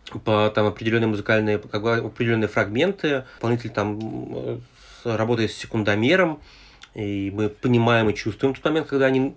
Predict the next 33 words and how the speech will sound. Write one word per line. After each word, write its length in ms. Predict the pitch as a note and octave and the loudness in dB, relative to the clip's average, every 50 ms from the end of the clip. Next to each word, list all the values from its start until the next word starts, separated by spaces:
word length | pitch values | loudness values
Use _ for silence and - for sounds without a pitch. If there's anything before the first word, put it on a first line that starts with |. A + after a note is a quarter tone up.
| - - - | -10 -16 -12
как 140 | - B2 | -4 0
бы, 120 | A#2 B2 B2+ | 2 4 4
играют 340 | B2+ B2 B2+ C3 B2+ A#2+ - | 6 6 6 6 6 4 2
какую-то 320 | A#2 A2+ A#2+ A#2+ - A#2+ | -2 -4 -4 -4 -4 -6
из 80 | A2 - | -8 -6
частей, 360 | - - A#2 - - - A#2+ | -8 -8 -10 -4 -2 -2 0
когда 220 | A2 A2+ A#2 A2+ G#2+ | 0 0 0 0 -2
возникает 400 | G2 A2 A#2 G#2 - A2 G#2+ - | -2 -2 -4 -2 -2 -4 -4 -2
пауза, 260 | - A2+ A2 G#2 G2 | 0 0 0 0 -2
то 80 | - G#2+ | -4 -6
возникает 440 | G2+ G#2 G#2+ G#2 - G#2+ G#2 G#2 - | -6 -6 -4 -4 -2 -2 -4 -2 -2
пауза. 540 | - A2 G#2 G#2 G2+ G2+ G2 G2 G2+ G2+ - | 0 0 2 2 0 -2 -4 -6 -8 -8 -8
И 320 | - A2 G#2 G#2+ G#2+ G#2 | -6 -4 -4 -2 -2 -2
важно, 400 | G#2 G#2 G#2+ C#3 F#3 G3 G#3 G#3+ | 0 4 6 6 6 6 6 4
конечно, 340 | - D3+ C3+ C#3 C3+ - C3+ | 4 4 4 4 2 2 0
в 40 | A#2 | 0
этом 120 | A2 A2+ | 0 0
произведении, 360 | A2 A2 G#2 A2+ E3 A3+ A#3 | -2 -2 0 0 0 0 -2
как 140 | - - A2 G#2 | -2 -2 -2 -2
бы, 160 | A2 G#2+ - - - - | -2 -4 -4 -10 -8 -6
о 120 | B2+ A#2 | -4 -4
чем 240 | - - B2 A#2 A#2 | -2 -2 0 0 2
нам 180 | A2 G#2+ G#2+ | 0 0 0
здесь 200 | G#2 G#2+ G#2 G2+ | -2 -2 -4 -4
говорит 260 | G2 G#2+ G#2 G#2 G#2 - | -2 -2 -2 -2 -4 -4
Кейдж, 240 | - - A2 B2 | -2 -2 0 0
что 380 | - - - - A2+ A2 A2 - | -2 -4 -4 -2 -2 -2 -2 -2
он 160 | - A2 G#2 | -2 -2 -2
говорит 180 | F#2 G2+ G2 G2 | -2 -2 -4 -2
о 40 | G2 | -2
том, 140 | - - A#3 | -2 -4 -4
что, 140 | - - - A#2 | -4 -6 -6 -4
собственно 180 | - - G#2 | -4 -6 -6